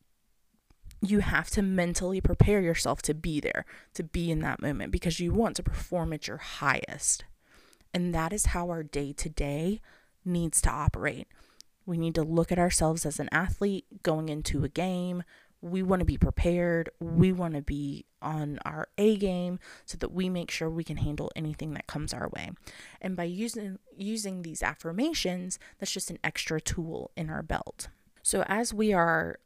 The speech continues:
looking at these affirmations, as we are implementing them into our everyday lives, that's something that we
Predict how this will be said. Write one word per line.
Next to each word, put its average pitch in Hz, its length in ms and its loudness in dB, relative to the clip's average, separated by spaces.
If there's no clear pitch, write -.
looking 233 420 4
at 214 160 2
these 185 380 2
affirmations, 156 1000 -2
as 170 260 -4
we 175 220 -4
are 156 440 -4
implementing 180 560 -2
them 160 160 -2
into 160 280 -4
our 147 100 2
everyday 156 500 -2
lives, 156 600 -4
that's 196 180 -4
something 240 340 -2
that 165 340 -4
we 165 540 -6